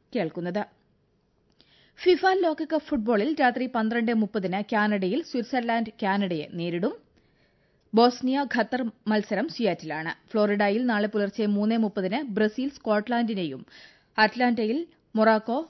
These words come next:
ഹെയ്ത്തിയെയും നേരിടും. ലണ്ടനിൽ എഫ് ഐ എച്ച് പ്രോ ലീഗ് പുരുഷ ഹോക്കിയിൽ നാളെ ഇന്ത്യ ഇംഗ്ലണ്ടിനെയും മറ്റന്നാൾ പാകിസ്ഥാനെയും നേരിടും.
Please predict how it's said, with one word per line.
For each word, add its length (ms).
ഹെയ്ത്തിയെയും 600
നേരിടും. 420
ലണ്ടനിൽ 440
എഫ് 240
ഐ 100
എച്ച് 240
പ്രോ 260
ലീഗ് 340
പുരുഷ 340
ഹോക്കിയിൽ 480
നാളെ 280
ഇന്ത്യ 360
ഇംഗ്ലണ്ടിനെയും 640
മറ്റന്നാൾ 340
പാകിസ്ഥാനെയും 720
നേരിടും. 340